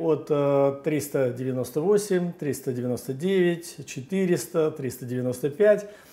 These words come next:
Одним словом, моя оценка твоей недвижимости — это четыреста тысяч долларов за твою квартиру в Торонто.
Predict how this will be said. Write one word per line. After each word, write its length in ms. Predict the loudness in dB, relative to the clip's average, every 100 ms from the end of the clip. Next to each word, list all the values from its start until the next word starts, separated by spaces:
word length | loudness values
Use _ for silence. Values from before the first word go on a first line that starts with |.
| -20 -20 -4
Одним 280 | 2 4 4
словом, 380 | 6 6 6 2
моя 320 | 2 4 4 4
оценка 520 | 2 0 -2 0 0
твоей 260 | 4 4
недвижимости — 640 | 4 0 -2 -2 -2 0 0
это 180 | -2
четыреста 580 | -4 -6 0 2 2 0
тысяч 380 | 0 -2 -2 0
долларов 400 | 4 4 4 2
за 80 | 0
твою 240 | 2 2
квартиру 420 | 2 0 0 0
в 60 | 0
Торонто. 680 | 0 0 0 0 0 -2